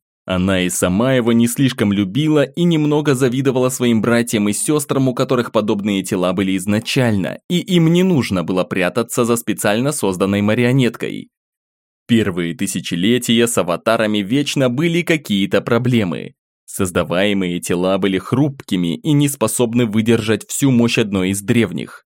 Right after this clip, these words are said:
но Шуб училась. И в данное время аватары без особых проблем могли использовать больше половины её исходных сил и при этом не распадаться.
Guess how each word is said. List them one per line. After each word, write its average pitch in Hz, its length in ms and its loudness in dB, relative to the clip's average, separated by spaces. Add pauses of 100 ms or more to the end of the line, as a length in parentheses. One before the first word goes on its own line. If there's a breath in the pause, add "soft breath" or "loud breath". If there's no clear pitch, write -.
но 90 200 -2
Шуб 92 300 -6
училась. 107 680 -4 (340)
И 110 100 2
в 95 140 -2
данное 92 540 0
время 95 420 2
аватары 101 400 2
без 117 200 0
особых 143 360 -2
проблем 117 380 2
могли 107 420 2
использовать 107 540 0
больше 123 340 0
половины 104 400 0
её 107 480 2
исходных 92 520 -4
сил 160 420 -4
и 147 100 0
при 135 240 2
этом 110 300 2
не 117 100 4
распадаться. 123 960 -2